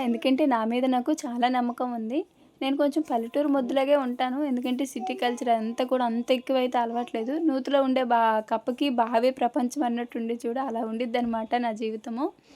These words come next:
కానీ జీవితం మాత్రము చాలా అందంగా ఉంటుందండి. ఎప్పుడైనా సరే మనం ఏదైనా అనుకున్నామంటే ఖచ్చితంగా దాని వైపే సాగాలి.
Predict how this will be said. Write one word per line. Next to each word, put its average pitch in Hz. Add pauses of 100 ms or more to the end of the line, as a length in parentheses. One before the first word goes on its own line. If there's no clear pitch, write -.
కానీ 320 (120)
జీవితం 285 (120)
మాత్రము 285 (180)
చాలా 254
అందంగా 262 (100)
ఉంటుందండి. 254 (180)
ఎప్పుడైనా 233
సరే 233 (100)
మనం 226
ఏదైనా 269
అనుకున్నామంటే 269
ఖచ్చితంగా 262
దాని 226
వైపే 302
సాగాలి. 247